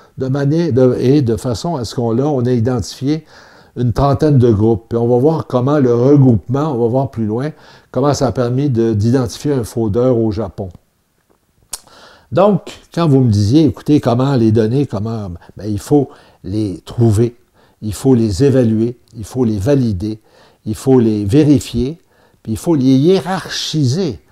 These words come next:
de manière à pouvoir les utiliser pour développer des outils d'aide à la décision. Alors, l'intelligence artificielle, parlons-en.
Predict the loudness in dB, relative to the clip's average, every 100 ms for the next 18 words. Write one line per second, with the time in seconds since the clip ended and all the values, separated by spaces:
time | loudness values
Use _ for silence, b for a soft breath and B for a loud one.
0 | b b b -6 -4 -2 0 0 0 -2
1 | 0 2 4 2 0 -4 -2 -4 -2 -2
2 | -2 -4 -2 0 0 0 0 -2 -4 -4
3 | -4 -4 -6 -8 -6 -4 -4 -4 -8 -10
4 | -12 -16 -18 -20 -20 _ _ _ b b
5 | b b -6 -6 -6 b b b -6 -2
6 | 0 2 0 -2 -8 -8 -4 -2 -2 2
7 | 4 4 2 -2 -6